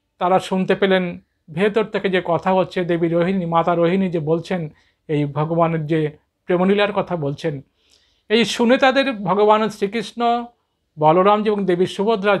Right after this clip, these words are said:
চক্ষু এবং মুখ বিস্ফারিত হয়ে গিয়েছিল। আর ঠিক সেই সময়ই কী করেছেন?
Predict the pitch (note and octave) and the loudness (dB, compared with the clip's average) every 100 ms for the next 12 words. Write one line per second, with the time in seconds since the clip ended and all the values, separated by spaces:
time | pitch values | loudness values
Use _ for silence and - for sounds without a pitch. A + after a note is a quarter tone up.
0 | - G3 G3 - G3 F3+ F3+ F3 F3+ F3 | 0 -4 -2 0 0 0 -4 -4 -2 -2
1 | D3 D3 - G3 F3+ D3+ C3 C3 B2+ B2 | -2 -4 -2 -2 -2 -2 -4 -4 -6 -8
2 | A#2 D#2 - _ _ _ _ _ _ _ | -10 -16 -16 _ _ _ _ _ _ _
3 | _ _ - G#3 A3 D4 A3 - A#3 B3+ | _ _ 4 4 4 -2 -4 0 2 2
4 | A3 C4 C4 B3+ A3+ G#3+ F3 F#3+ G#3 F#3+ | 2 0 0 0 -2 -2 0 0 0 -4
5 | D#3 | -6